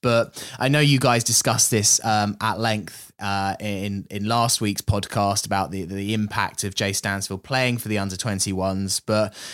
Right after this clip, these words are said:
yeah, just awesome to see and, and a-, another kind of box ticked on, on his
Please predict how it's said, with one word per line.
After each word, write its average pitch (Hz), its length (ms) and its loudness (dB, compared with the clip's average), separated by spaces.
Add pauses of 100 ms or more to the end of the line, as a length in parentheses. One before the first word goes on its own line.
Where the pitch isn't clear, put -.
(160)
yeah, 139 360 2
just - 360 0
awesome 131 800 4 (100)
to 123 120 -2
see 107 480 4
and, 104 280 -2
and 104 360 -4
a-, 107 180 -4
another 117 560 2
kind 107 220 -4
of 101 120 -10
box - 340 0
ticked - 420 -4
on, 101 140 -2
on 104 180 -4
his 107 460 -2